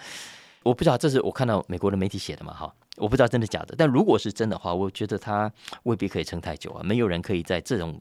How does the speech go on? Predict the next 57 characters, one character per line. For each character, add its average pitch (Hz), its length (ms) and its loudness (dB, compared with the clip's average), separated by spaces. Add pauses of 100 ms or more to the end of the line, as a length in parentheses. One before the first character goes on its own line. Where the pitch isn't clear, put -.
情 90 180 -6
况 98 180 -4
下 87 180 0
工 95 240 -2
作 87 220 -2
的 78 120 -8
时 80 220 -8
间 85 180 -4 (280)
太 123 180 0
长， 82 240 -8 (220)
撑 101 180 -4
太 92 260 -6
长 80 200 -10
的 76 40 -14
一 78 60 -10
段 78 160 -8
时 - 160 -16
间 - 260 -14
啊。 - 80 -14
所 117 140 -2
以 117 100 2 (640)
以 127 160 0
他 135 200 -2
这 165 120 2
种 95 140 -2
个 98 160 -4
性， 80 260 -6 (580)
哎， 101 100 -2
我， 87 200 -2
我 110 100 0
问 110 140 2
大 85 140 -4
家， 85 140 -6
你， 80 220 -8
你 104 100 -2
觉 98 160 -2
不 123 120 0
觉 85 160 -4
得 78 140 -8
啊， 76 120 -10
接 - 180 -4
下 104 160 -2
来 80 200 -2 (220)
他 120 140 2
会 113 180 0
不 - 60 -6
会 90 100 -2
有 78 140 -6
一 - 20 -6
天 87 140 -6
发 95 160 -2
现 90 200 -4 (520)
啊， 92 280 -8
搞 85 120 -4
不 101 100 -4
定 90 140 -2
Twitter 82 300 -4